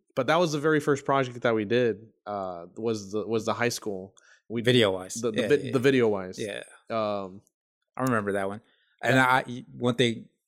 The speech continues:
Speaker 2: what sticks out the most, I made a mistake in the video.
Speaker 1: You did?
Speaker 2: Yeah.
Speaker 1: What, I don't know. What was it?
Speaker 2: Uh, just doing, like, the recap
Speaker 1: Uh-huh.
Speaker 2: of when, uh, when Jesse, your brother,
Speaker 1: Yeah.
Speaker 2: came in. I was like, "I put ninth inning,"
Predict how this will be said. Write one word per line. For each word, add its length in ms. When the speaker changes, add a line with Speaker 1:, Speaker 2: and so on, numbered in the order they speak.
Speaker 2:
what 180
sticks 400
out 200
the 80
most, 380
I 100
made 180
a 60
mistake 400
in 80
the 80
video. 460
Speaker 1:
You 120
did? 340
Speaker 2:
Yeah. 560
Speaker 1:
What, 280
I 120
don't 120
know. 60
What 100
was 100
it? 60
Speaker 2:
Uh, 560
just 240
doing, 160
like, 180
the 120
recap 500
Speaker 1:
Uh-huh. 160
Speaker 2:
of 80
when, 260
uh, 360
when 240
Jesse, 560
your 140
brother, 300
Speaker 1:
Yeah. 160
Speaker 2:
came 200
in. 240
I 100
was 100
like, 120
"I 100
put 240
ninth 340
inning," 300